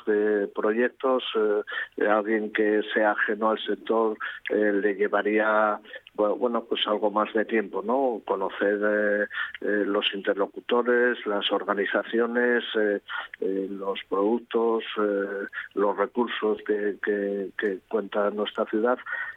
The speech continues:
Y, como decía, en ese sentido, bueno, pues a-, algo de trabajo, eh, lo traíamos hecho de casa, ¿no?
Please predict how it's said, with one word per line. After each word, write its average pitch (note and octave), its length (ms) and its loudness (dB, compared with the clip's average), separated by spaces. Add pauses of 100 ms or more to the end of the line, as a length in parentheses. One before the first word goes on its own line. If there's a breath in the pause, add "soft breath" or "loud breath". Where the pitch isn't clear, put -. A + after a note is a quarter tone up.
Y, G2 640 0
como G2+ 280 0
decía, A2 400 2
en G#2+ 120 -2
ese G#2 200 -2
sentido, A2 500 0
bueno, G#2 240 0
pues F#2+ 280 -4
a-, G2 280 2
algo G2+ 240 2
de G2+ 100 2
trabajo, G#2 560 0 (380 loud breath)
eh, G2 560 0
lo F#2+ 200 0
traíamos G2+ 680 0 (100)
hecho - 240 -2
de G2+ 160 -2
casa, - 400 -2
¿no? F#2+ 140 -12